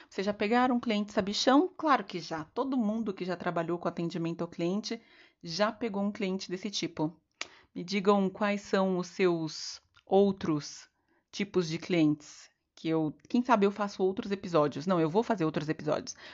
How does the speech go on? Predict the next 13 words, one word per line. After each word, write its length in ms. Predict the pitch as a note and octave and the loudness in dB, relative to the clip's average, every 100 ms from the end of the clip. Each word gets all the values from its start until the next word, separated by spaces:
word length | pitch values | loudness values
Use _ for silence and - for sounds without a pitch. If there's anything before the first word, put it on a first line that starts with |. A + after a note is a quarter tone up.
| - | -2
Mas 160 | F#3+ G3+ | 0 2
me 100 | G#3+ | 2
deem 340 | G#3 A#3+ A3 | 2 2 0
aí 220 | F3+ D#3 | 0 0
tipos 380 | - - - F3+ | -2 -6 -2 -2
de 80 | F3+ | -2
clientes 480 | - F3 D#3 D#3 - | -2 2 2 -2 -10
que 120 | F3+ | -8
vocês 680 | F3 - - A#3 B3 - - | -6 -2 0 0 -2 -10 -8
já 200 | F#3+ G3 | 2 2
encontraram 680 | G3 G3 G3 F#3 E3+ E3+ F3 - - _ | 2 -2 0 4 4 2 -2 -12 -20 _
nessa 440 | F3+ F#3 F#3 F3+ E3+ | -2 0 0 0 0
vida 720 | D3+ C#3+ D#3+ F3+ D3 C#3+ D3 | -2 -6 -4 -2 0 -2 -4